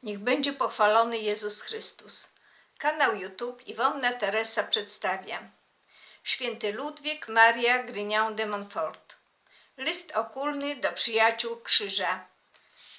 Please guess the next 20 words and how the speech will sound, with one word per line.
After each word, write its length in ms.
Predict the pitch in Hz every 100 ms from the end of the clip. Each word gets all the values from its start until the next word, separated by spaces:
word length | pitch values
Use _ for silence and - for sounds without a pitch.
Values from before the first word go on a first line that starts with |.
| _ - _ _ -
Czyta 420 | - 294 - 311
Iwonna 640 | - 214 208 240 240 240 233
Teresa. 680 | 233 190 170 170 - 180 196 - _ _ _ _ _ _ _ _ _ _
Część 460 | - 294 320 - -
pierwsza. 680 | 208 196 190 - 180 214 - _ _
Doskonałość 1040 | 233 240 - 226 240 269 302 330 320 -
zjednoczenia 880 | 240 214 226 208 202 202 247 247 233
przyjaciół 640 | 226 - 202 196 - 196
krzyża. 640 | 190 - 196 185 170 175 196 _ _ _ _ _ _ _ _ _ _ 247
Niech 300 | 285 302 220
duch 360 | 302 302 -
Boga 380 | 202 240 240 262
żywego 640 | 254 220 208 202 214 220 226 - _ _ _ _
będzie 460 | 226 285 311 302 294
życiem, 640 | 226 226 - 226 226 247 _
mocą 680 | 220 247 254 254 294 269 -
i 100 | 233
treścią 600 | - 226 233 - 240 233
tego 280 | 240 233 233
listu. 520 | 190 - - -